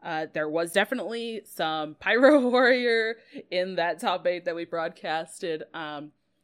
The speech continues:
but some cool things with that, there, over the next couple of months, there is also going to be some more of those tournaments and stuff. So, uh, keep your eyes out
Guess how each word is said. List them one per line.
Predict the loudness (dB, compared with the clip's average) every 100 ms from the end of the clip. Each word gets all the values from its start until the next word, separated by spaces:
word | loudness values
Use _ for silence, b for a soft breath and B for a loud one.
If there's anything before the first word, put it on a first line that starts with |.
| _ _ _ _
but | -4 0 0 -2 -10
some | -14 -12
cool | -4 -4
things | -4 -6 -8
with | -6
that, | -2 -2 -4
there, | -4 -6 -6 -4
over | -4
the | -4
next | -6 -6 -10
couple | -10 -8 -8
of | -6
months, | -2 -2 -4 -14 -16 _ _ _ _ _
there | -4 -2 -2
is | -4 -6
also | -4 -4 -2 -4
going | -4 -6 -8
to | -10 -12
be | -12 -12 -10
some | -8 -8
more | -6 -6 -4
of | -6 -4
those | -4 -2 -4 -8 -12 -16 -16
tournaments | -12 -12 -12 -12
and | -6
stuff. | -4 -6 -6
So, | -4 -2 -2 -4 _ _ _ _ _ _ _ _ _ -8
uh, | -4 -4 -6
keep | -10 -4
your | -2
eyes | 0 -2 0
out | -2 0 -4